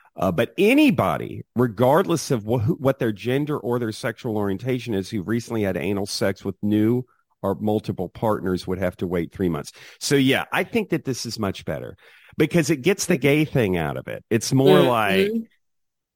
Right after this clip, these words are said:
Speaker 2: Mm-hmm.
Speaker 1: if you had anal sex in the last three months with a new partner, then
Speaker 2: Mm-hmm.
Speaker 1: you're gonna have to wait. Uh, you know, I mean, I, I think that
Speaker 2: Yeah.
Speaker 1: makes perfect sense. Is there a backlash to this?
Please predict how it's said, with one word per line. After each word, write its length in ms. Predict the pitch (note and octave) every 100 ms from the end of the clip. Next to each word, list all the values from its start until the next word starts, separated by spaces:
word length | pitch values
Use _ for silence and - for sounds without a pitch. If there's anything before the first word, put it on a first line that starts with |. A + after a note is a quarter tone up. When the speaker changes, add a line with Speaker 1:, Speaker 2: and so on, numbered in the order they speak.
| -
Speaker 2:
Mm-hmm. 320 | G3+ F#3+ C3
Speaker 1:
if 140 | -
you 140 | E3+ G#3+
had 280 | F#3 E3 D3+
anal 260 | C#3 C3+
sex 480 | C3 - A#2 G#2 -
in 60 | A2+
the 60 |
last 420 | G2+ G#2+ A#2 A#2 -
three 200 | A#2+ A2
months 400 | G#2 F#2 F2+ G#2
with 120 | F#2
a 60 |
new 160 | G2 G#2+
partner, 680 | G#2+ A2 F2+ D#2 D2+ D2 - _ _ _ -
then 280 | F3+ F3 F3
Speaker 2:
Mm-hmm. 300 | G#2 F#2+ -
Speaker 1:
you're 120 | G#2
gonna 200 | G2+ G2
have 200 | F#2 F2
to 80 | -
wait. 360 | D2+ G#1+ - - _ -
Uh, 140 | G#2
you 160 | A#2+ A2+
know, 160 | G2+
I 120 | F#2 C3
mean, 140 | B2+
I, 260 | B2+ B2 C3+
I 40 |
think 220 | C3 D3
that 120 | D3+
Speaker 2:
Yeah. 60 | C#2
Speaker 1:
makes 220 | F#2 -
perfect 380 | - F#2 F#2+ -
sense. 240 | - F#2
Is 140 | C3 A#2+
there 160 | D3+
a 60 | C3+
backlash 680 | B2+ C3+ D#3 F3 E3+ F3 -
to 120 | F3+
this? 520 | F3+ F#3 F#3 - -